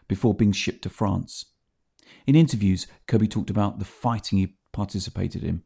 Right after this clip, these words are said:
how he'd been given scout duty, and some of the horrors he witnessed. In the winter, he suffered terrible frostbite to his lower legs and feet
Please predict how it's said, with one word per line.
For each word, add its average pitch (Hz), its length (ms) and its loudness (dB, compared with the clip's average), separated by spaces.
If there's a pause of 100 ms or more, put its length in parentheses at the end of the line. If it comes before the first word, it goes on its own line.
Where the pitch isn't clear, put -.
(420)
how 107 80 2
he'd 104 80 4
been 104 140 2
given 95 360 0 (160)
scout - 520 -4
duty, - 500 -6 (560)
and 120 100 0
some 147 120 4
of - 20 4
the 139 60 2
horrors 117 420 4
he 101 80 0
witnessed. - 540 -4 (1300)
In 123 80 8
the 139 60 12
winter, 139 580 6 (160)
he 110 80 -6
suffered - 380 -4
terrible 117 420 -2
frostbite - 680 -6
to - 120 -6
his 95 140 -4
lower 101 320 2
legs 104 480 -2
and 90 140 -4
feet - 340 -4